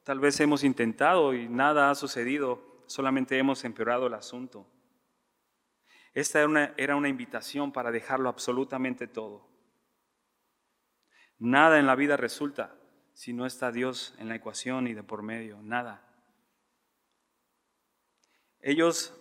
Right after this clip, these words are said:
de, de tener un letrero que decía de pescados frescos del mar de Galilea,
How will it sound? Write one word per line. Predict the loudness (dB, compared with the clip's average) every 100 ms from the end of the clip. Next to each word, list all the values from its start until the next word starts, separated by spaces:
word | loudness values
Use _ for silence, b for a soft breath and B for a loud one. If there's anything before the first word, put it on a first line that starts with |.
| -20
de, | -4 0 2 2 0 -2 -10 -20 _ _ _ _ _ _ _ _ _ _ _ _ -20 _ _ _ _ _ _ _
de | -10
tener | -4 0 2
un | 2
letrero | 2 2 2 2 -2
que | -4
decía | -4 -4 -6 -6
de | -10
pescados | -16 -10 -10 -4 0 0 0 -4
frescos | -2 -2 -2 -6 -2
del | 0
mar | 4 4 4
de | 0
Galilea, | -2 -4 -4 -4